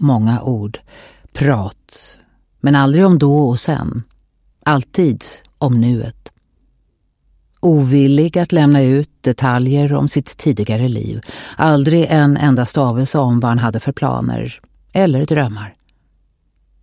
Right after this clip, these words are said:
Han visste just ingenting om hans familj,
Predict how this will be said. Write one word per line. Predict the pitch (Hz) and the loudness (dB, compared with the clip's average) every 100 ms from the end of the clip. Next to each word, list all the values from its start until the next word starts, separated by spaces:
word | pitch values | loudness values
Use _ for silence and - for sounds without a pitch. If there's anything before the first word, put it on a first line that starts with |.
| _ _ _ _ _ _ - - | _ _ _ _ _ _ -20 -4
Han | 170 208 | 2 4
visste | 214 214 - | 4 4 4
just | 214 170 - | 4 4 2
ingenting | 165 165 170 170 165 143 123 - - | 2 2 2 2 4 2 -2 -8 -4
om | 170 151 | 0 2
hans | 147 | 0
familj, | - 147 143 135 131 | 0 2 2 2 -2